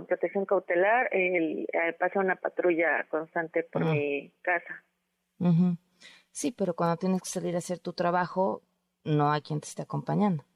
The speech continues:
Speaker 1: Ajá, no, no, no.
Speaker 2: Increíble. ¿Algo que quieras agregar que te parezca importante que la gente escuche?
Speaker 1: Este, eh, fíjate que, o sea, esta situación era tensa con el señor,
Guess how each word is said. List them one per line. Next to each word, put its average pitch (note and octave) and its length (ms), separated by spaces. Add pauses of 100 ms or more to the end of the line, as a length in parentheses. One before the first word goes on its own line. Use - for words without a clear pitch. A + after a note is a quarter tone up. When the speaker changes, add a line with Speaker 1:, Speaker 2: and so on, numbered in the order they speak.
(540)
Speaker 1:
Ajá, F#3+ 200
no, G3 320
no, F3+ 160
no. F3 220 (1080)
Speaker 2:
Increíble. D#3+ 560 (140)
¿Algo G3+ 180
que G3+ 100
quieras F3+ 320
agregar D#3+ 360
que - 100
te - 100
parezca E3 340
importante D#3+ 440
que D#3 100
la D3+ 100
gente D#3 260
escuche? - 420 (540)
Speaker 1:
Este, G3 1080
eh, F#3+ 1000
fíjate A#3 400
que, G3 280
o F#3 40
sea, G3 360
esta G#3 280
situación F#3+ 600
era F#3 240 (100)
tensa G3+ 500
con E3+ 220
el E3+ 180
señor, F#3 400